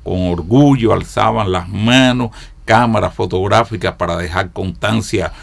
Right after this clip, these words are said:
de, de cómo sus hijos estaban progresando y con qué orgullo, con qué orden, con qué disciplina, eh, se llevaron a cabo esos actos. Y aquí en la pequeña Habana, pues ni decir, y otro tanto en Hunter, donde el próximo curso,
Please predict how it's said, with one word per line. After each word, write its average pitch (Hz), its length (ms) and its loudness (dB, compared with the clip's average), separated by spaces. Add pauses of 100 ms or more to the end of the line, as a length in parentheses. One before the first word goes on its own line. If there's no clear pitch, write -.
(180)
de, 85 320 0
de 85 200 -4
cómo 127 340 2
sus - 260 -8
hijos 107 240 -4
estaban 104 320 -2
progresando 107 500 -4 (220)
y 107 120 -4
con 110 200 0
qué 147 160 -2
orgullo, 143 520 0
con 98 160 -6
qué 113 180 -2
orden, 117 360 -4
con 92 200 -6
qué 104 140 -2
disciplina, 110 920 -2 (300)
eh, 90 200 2
se 92 220 -2
llevaron 95 380 0
a 90 100 -4
cabo 98 240 -2
esos 92 300 -6
actos. 90 360 -6 (200)
Y - 120 -2
aquí 123 460 -2
en 101 80 -8
la 90 140 -4
pequeña 120 480 -4
Habana, 123 300 -4
pues 110 180 -4
ni 120 60 6
decir, 143 420 6 (240)
y 95 160 0
otro 117 260 2
tanto 143 720 0
en 87 100 -6
Hunter, 156 520 0 (260)
donde 92 280 -2
el 80 60 -8
próximo 104 840 -2
curso, - 440 4